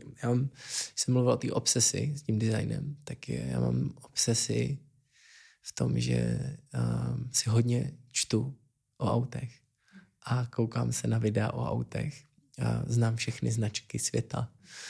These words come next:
a vím, a jaký automobilky vyrábí auta a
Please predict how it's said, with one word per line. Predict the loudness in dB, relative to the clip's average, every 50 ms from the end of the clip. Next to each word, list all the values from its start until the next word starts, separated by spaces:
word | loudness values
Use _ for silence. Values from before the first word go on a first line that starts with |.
| -16 -16 -18 -10 -4
a | -2 2 2 4 4 4 4 2 0 0
vím, | 0 2 2 4 4 2 0 0 -2 -4 -6 -10 -14 -14 -6
a | 0 2 2 2 2 0 0 0
jaký | 0 0 0 0 -2 -2 0 0
automobilky | 0 2 2 4 4 4 4 4 2 2 2 2
vyrábí | 2 4 4 4 2 2 0 0
auta | 0 -2 -2 -2 0 0 0 0 -2 -4 -4 -2
a | -2 -2